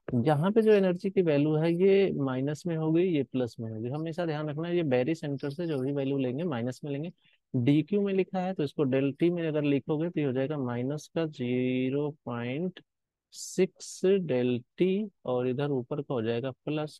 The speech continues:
का ज़ीरो पॉइंट फ़ोर डेल टी, ये वैल्यू हो जाएगी। ऊपर का प्लस लेंगे, नीचे का हमेशा माइनस लेंगे, तो ये ध्यान रखना है आपको, हमेशा ध्यान रखना है। ठीक है,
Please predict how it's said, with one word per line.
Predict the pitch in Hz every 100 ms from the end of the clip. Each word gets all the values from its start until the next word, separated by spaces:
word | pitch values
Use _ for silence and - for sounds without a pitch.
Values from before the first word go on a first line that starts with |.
| -
का | 139 143 151
ज़ीरो | 127 123 127 139
पॉइंट | - 127 135 151
फ़ोर | - 131 131 151 156
डेल | 120 120 117 110
टी, | 117 120 _ _ _ _ _ _ -
ये | 143 165
वैल्यू | 113 110 107
हो | 110
जाएगी। | 110 104 131
ऊपर | 143 143 185
का | 202
प्लस | 185 131 127
लेंगे, | 156 156 190
नीचे | 202 156 147
का | 165 190
हमेशा | 156 143 -
माइनस | 135 110 113 107 -
लेंगे, | 110 113
तो | 143
ये | 151 170
ध्यान | 135 110 120
रखना | 120 143
है | 123
आपको, | 107 101 113
हमेशा | 131 147 143 123
ध्यान | 110 107
रखना | 107 - 107
है। | 113 _ _ _ _ _ _ _ _ _ -
ठीक | 170
है, | 196